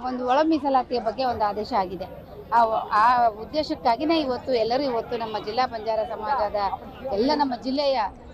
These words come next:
ಏನು ಎಲ್ಲೆಲ್ಲಿ ತಾಂಡಗಳಿದ್ದಾರೆ ಎಲ್ಲ ಕಡೆಗೂ ನಾಯಕ್, ರಾವ್, ಕಾರ್ಭಾರಿ ಅಂತ ನಮ್ಮ ಸಮಾಜದಲ್ಲಿ ಇರ್ತಾರೆ. ಅವರ ನೇತೃತ್ವದಲ್ಲಿ ಎಲ್ಲ ಸಮಾಜವನ್ನು ಕಟ್ಕೊಂಡು ಬಂದು ಇವತ್ತು ಇಲ್ಲಿ ಅವರವರ ಸ್ವಂತ ಖರ್ಚಲ್ಲಿ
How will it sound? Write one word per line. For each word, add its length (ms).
ಏನು 540
ಎಲ್ಲೆಲ್ಲಿ 280
ತಾಂಡಗಳಿದ್ದಾರೆ 680
ಎಲ್ಲ 140
ಕಡೆಗೂ 320
ನಾಯಕ್, 400
ರಾವ್, 240
ಕಾರ್ಭಾರಿ 400
ಅಂತ 220
ನಮ್ಮ 180
ಸಮಾಜದಲ್ಲಿ 580
ಇರ್ತಾರೆ. 300
ಅವರ 200
ನೇತೃತ್ವದಲ್ಲಿ 840
ಎಲ್ಲ 220
ಸಮಾಜವನ್ನು 580
ಕಟ್ಕೊಂಡು 420
ಬಂದು 220
ಇವತ್ತು 300
ಇಲ್ಲಿ 260
ಅವರವರ 360
ಸ್ವಂತ 280
ಖರ್ಚಲ್ಲಿ 440